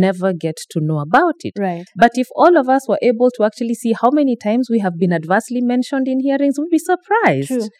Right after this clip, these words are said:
Speaker 2: true.
Speaker 1: Just stick to doing the right thing at all times.
Speaker 2: Mm.
Speaker 1: Being mentioned adversely doesn't make you a bad doctor.
Speaker 2: True.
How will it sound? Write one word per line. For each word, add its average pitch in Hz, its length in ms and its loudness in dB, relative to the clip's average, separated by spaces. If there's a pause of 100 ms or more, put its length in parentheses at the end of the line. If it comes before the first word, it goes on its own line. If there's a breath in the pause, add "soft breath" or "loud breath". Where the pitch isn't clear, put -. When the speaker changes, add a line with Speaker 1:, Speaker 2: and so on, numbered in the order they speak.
Speaker 2:
true. 262 240 -8 (160)
Speaker 1:
Just 254 200 6 (160)
stick 320 220 0 (100)
to 359 120 2
doing 320 300 2
the 285 80 2
right 226 300 -2
thing 180 220 -2 (100)
at 180 140 -10 (120)
all 240 260 2
times. 196 480 -6
Speaker 2:
Mm. 175 220 -8 (180)
Speaker 1:
Being 320 380 4
mentioned 240 480 -2
adversely 180 540 -4
doesn't 185 360 0
make 170 260 -4
you 190 80 0
a 165 40 -2
bad 147 320 -8
doctor. - 340 -12 (160)
Speaker 2:
True. 180 160 -14